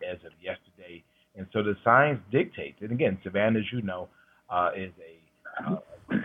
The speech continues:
tourist city. People come from all over the country. It was necessary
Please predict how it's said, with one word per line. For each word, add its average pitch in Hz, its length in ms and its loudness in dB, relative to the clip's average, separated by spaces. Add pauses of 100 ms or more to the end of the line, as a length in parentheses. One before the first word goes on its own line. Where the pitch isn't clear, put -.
(300)
tourist 143 320 4
city. 135 280 4
People 123 360 -2
come 117 240 6
from 101 100 2
all 113 180 6
over 101 120 -6
the 101 60 -12
country. 123 480 2 (400)
It 110 80 2
was 92 200 0
necessary 107 640 4